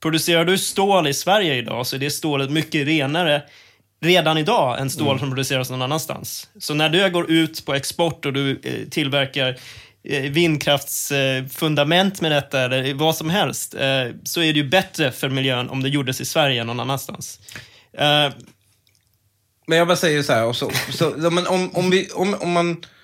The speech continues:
Speaker 2: om man tittar på det långsiktigt så säger de att vi kommer behöva investera över en ti-, tio procent av den globala B N P:n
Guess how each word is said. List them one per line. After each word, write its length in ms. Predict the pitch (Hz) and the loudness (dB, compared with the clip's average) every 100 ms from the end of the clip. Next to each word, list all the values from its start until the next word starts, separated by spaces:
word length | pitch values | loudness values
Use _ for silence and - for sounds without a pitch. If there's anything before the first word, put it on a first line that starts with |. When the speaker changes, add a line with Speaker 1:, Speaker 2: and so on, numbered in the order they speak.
| _ _ _ _ | _ _ _ _
Speaker 2:
om 100 | - | -4
man 160 | 156 156 | -2 0
tittar 280 | 185 180 170 | -4 0 0
på 240 | 160 143 | 2 2
det 120 | 131 | 4
långsiktigt 800 | 135 135 117 - 113 - - 104 | 2 0 -2 -4 -6 -6 -8 -8
så 60 | - | -2
säger 180 | 113 | 2
de 160 | 104 107 | 2 0
att 120 | 107 | -2
vi 160 | 135 147 | 0 -2
kommer 240 | 143 165 | 0 -2
behöva 260 | 143 131 123 | 2 4 4
investera 580 | 120 127 117 156 151 139 123 | 2 0 0 2 4 4 4
över 120 | 117 | 2
en 100 | 107 | -2
ti-, 320 | - 135 - | -2 -2 -2
tio 200 | - 165 151 | 0 2 0
procent 380 | - 131 113 | 0 0 0
av 120 | 113 107 | 0 -2
den 120 | 107 | -2
globala 440 | 107 98 98 98 | 0 2 2 2
B 180 | 95 101 | 2 2
N 140 | 98 | 0
P:n 440 | 98 131 101 98 | 0 2 2 0